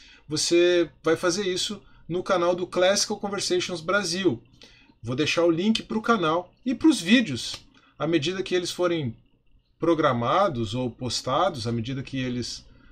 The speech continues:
forem ao ar, vou deixar tudo aqui na descrição do vídeo,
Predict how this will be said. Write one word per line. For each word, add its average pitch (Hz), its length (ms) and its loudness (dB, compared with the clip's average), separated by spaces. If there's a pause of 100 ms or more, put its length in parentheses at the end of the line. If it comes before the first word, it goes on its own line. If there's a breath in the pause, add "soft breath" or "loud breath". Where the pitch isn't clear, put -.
forem 147 340 -4
ao 139 160 2
ar, 156 240 0 (220 soft breath)
vou 170 100 0
deixar 196 340 0
tudo 220 400 -4
aqui 170 300 -6
na 190 140 -4
descrição 175 720 -4
do 208 120 -6
vídeo, 135 480 -4